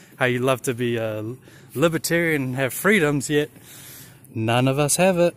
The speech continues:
None of us have it right now, do we? We're all basically on house arrest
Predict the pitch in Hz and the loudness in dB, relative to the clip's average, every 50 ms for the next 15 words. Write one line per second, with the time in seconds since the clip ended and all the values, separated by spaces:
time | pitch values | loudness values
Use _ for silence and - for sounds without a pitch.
0 | - 147 143 143 151 160 165 156 165 151 - - 180 165 170 165 156 165 170 170 | -4 -2 0 2 4 4 4 2 2 2 4 4 2 2 2 0 0 2 2 2
1 | 160 165 175 175 170 151 143 165 170 160 135 117 107 101 - - - 127 127 139 | 2 2 2 2 2 2 2 2 2 2 2 0 -2 -4 -8 -8 -4 -2 2 4
2 | 147 147 151 147 143 131 120 143 135 131 - - 135 - - 127 123 123 123 120 | 4 6 6 6 4 4 2 2 2 2 2 0 -2 0 0 0 2 2 2 0
3 | 117 110 147 190 214 202 - - 135 127 131 139 156 - - - - - - - | 0 0 2 2 4 4 2 2 2 4 4 2 2 0 -2 -2 -4 -6 -8 -12